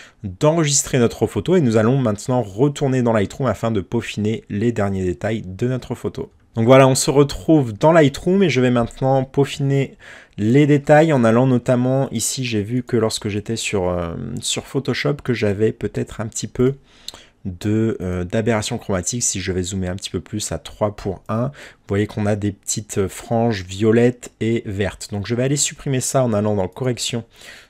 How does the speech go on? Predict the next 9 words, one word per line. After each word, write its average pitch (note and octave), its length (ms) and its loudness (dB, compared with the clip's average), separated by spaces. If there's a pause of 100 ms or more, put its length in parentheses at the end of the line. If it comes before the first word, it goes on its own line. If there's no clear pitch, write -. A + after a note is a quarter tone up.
(120)
de G2+ 200 2
l'objectif C3+ 880 0
et A2+ 120 0
je G#2 140 -4
vais F#2 420 -4
appuyer G#2+ 400 -6
ici G#2+ 240 -6
sur - 220 -6
supprimer B2 680 -4